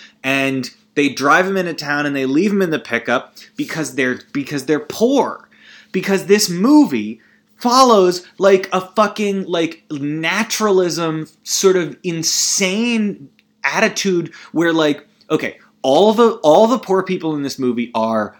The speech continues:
bad. They're all ugly and, like, they're, like, they're dressed like the, like, uh,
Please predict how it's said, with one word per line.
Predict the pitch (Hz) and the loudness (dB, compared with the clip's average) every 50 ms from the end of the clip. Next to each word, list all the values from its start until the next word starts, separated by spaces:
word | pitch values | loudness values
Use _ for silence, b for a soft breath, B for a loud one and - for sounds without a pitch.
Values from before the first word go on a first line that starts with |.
| _ _ | _ _
bad. | 107 104 - - 113 113 113 107 98 87 - - - - - B B B - | -14 -6 -4 0 2 2 2 2 0 -4 -8 -14 -16 -16 -18 B B B 0
They're | - 143 135 127 | 2 2 2 2
all | 131 135 135 135 135 131 - - - - | 2 2 2 2 2 0 -2 -6 -8 -4
ugly | 123 127 135 147 151 185 196 196 196 202 202 202 196 185 - | 0 0 0 4 4 6 8 8 6 4 2 0 -2 -2 -4
and, | - 147 147 143 139 | -4 -6 -4 -4 -4
like, | 135 131 127 123 123 - | -4 -4 -4 -4 -4 -2
they're, | - 135 131 131 | 0 0 2 2
like, | 123 127 123 127 117 113 - - - b b b b b b _ _ _ - | 2 2 2 2 0 -2 -6 -16 -20 b b b b b b _ _ _ -2
they're | 156 147 143 123 | 0 0 0 -2
dressed | 104 - 113 104 110 123 131 135 - - - - 165 | -6 -10 -10 -4 -2 -2 0 0 -2 -4 -4 -2 0
like | 160 156 151 - | 0 0 0 0
the, | - 156 143 143 | 0 0 2 2
like, | 143 139 135 127 123 120 - - | 2 2 2 2 0 0 -2 -2
uh, | 131 123 117 113 110 110 110 110 110 | 0 2 2 0 0 -2 -2 -2 -4